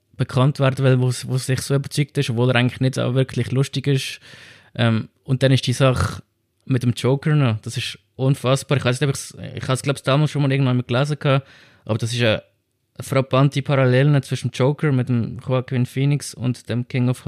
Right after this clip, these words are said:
Comedy. Also eigentlich solltest du zuerst King of Comedy sehen und dann gehst du den Joker schauen und dann ist der Geist von dem Rupert Pupkin ist permanent da. Das ist einfach, das sind die gleichen Persönlichkeiten, die machen den gleichen Weg, sind gleich verzweifelt.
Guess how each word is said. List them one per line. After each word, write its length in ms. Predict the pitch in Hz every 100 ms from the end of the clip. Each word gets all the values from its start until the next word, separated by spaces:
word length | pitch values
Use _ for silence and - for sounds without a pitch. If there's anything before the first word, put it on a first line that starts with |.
| 127
Comedy. 460 | 123 135 131 127 - - - _
Also 180 | - -
eigentlich 220 | 120 135
solltest 240 | 135 123 135
du 60 |
zuerst 340 | 123 127 - -
King 200 | 143 139
of 120 | -
Comedy 340 | 135 147 139
sehen 420 | - 135 151 165 147
und 100 | 131
dann 100 | 127
gehst 220 | 131 -
du 20 |
den 80 | -
Joker 260 | 135 151 151
schauen 400 | 143 147 139 135 - - - _
und 120 | - 123
dann 80 |
ist 160 | 135 -
der 80 | 123
Geist 300 | 127 131 -
von 120 | 147
dem 160 | 135 127
Rupert 360 | 143 143 -
Pupkin 680 | - 143 - 151 147 - - - _
ist 280 | 127 -
permanent 580 | - 131 139 127 139 -
da. 240 | 120 135 135 _ -
Das 140 | 127
ist 120 | 123
einfach, 180 | 127 127
das 100 | -
sind 160 | 123 120
die 80 |
gleichen 280 | 120 131 143
Persönlichkeiten, 800 | 139 127 131 143 - 127 - 143 - - - _
die 60 | 123
machen 200 | 123 127
den 120 | 127
gleichen 360 | 131 135 143
Weg, 200 | 127 139
sind 200 | - 135
gleich 200 | 131 139
verzweifelt. 800 | - - - 131 139 147 143 -